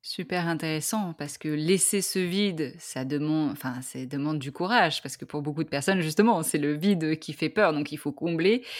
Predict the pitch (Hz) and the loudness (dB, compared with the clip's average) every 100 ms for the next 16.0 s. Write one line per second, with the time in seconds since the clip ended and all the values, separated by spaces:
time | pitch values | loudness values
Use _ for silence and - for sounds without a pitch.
0 | - - - 175 202 214 165 156 170 165 | -12 -6 0 2 4 2 2 0 -2 -2
1 | 165 160 160 170 - 170 170 165 196 185 | 0 0 0 -2 -4 -2 0 0 -2 -6
2 | - 196 - 196 165 175 160 165 147 151 | -6 -8 -4 -2 -2 -4 -4 -4 -4 -4
3 | - 233 190 156 196 170 170 165 147 147 | 0 0 0 -4 -2 0 0 0 -2 -4
4 | - 151 - 151 151 - 240 226 220 190 | -4 -6 -2 -2 -2 0 2 2 2 -2
5 | 185 175 165 175 170 175 175 151 - 165 | 0 -2 -2 -8 -4 -4 -4 -4 -2 0
6 | 160 175 170 - - - 185 - 147 151 | 0 0 -2 -6 -16 -16 -14 -4 0 0
7 | 143 - 170 233 277 220 165 165 - 190 | 0 -2 -2 -2 0 -2 -4 -6 0 0
8 | 196 - _ _ _ 220 285 202 165 180 | 0 -12 _ _ _ 0 2 0 -2 -2
9 | 185 180 - 196 202 - 160 160 185 - | 0 0 0 2 0 0 -4 -2 0 -2
10 | - 180 190 - - _ _ _ - 165 | 0 0 0 -4 -8 _ _ _ -2 -2
11 | 165 - 196 202 208 - _ _ - 165 | 0 0 2 2 -2 -6 _ _ -4 -2
12 | 190 - 143 196 196 190 - 196 - 185 | -2 -2 -2 0 0 -2 -2 -2 -2 -4
13 | 175 180 190 190 - - - 160 151 175 | -2 -2 -2 -6 -10 -14 -8 -6 -4 -4
14 | 170 - 160 156 175 175 165 196 170 147 | -4 0 -2 0 -2 -2 -4 -2 -2 -2
15 | 156 160 151 143 160 - 233 190 - 151 | -2 -4 -4 -2 -4 -2 -2 -2 -6 -10